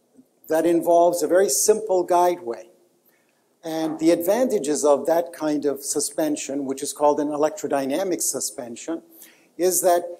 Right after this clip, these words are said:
you can operate with a very light w-, vehicle. You don't have any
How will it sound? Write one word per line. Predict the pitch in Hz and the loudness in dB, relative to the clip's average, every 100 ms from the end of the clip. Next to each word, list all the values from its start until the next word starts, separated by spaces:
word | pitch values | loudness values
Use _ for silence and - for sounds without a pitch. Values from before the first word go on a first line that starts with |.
| - - | -16 -2
you | 165 | 0
can | 175 180 170 | 2 0 0
operate | 170 214 - 160 143 147 165 - - _ _ _ | 0 -2 -4 -2 0 0 -4 -14 -20 _ _ _
with | 147 147 | -4 0
a | 147 | 2
very | 175 208 175 | 4 4 4
light | 170 - | 2 -2
w-, | - 139 - 151 | -8 -10 -8 -6
vehicle. | 120 - 123 139 - _ _ | -6 -8 -10 -10 -18 _ _
You | 127 | -4
don't | 156 185 - | 0 0 -2
have | - 160 151 | -2 0 0
any | 151 151 | 0 0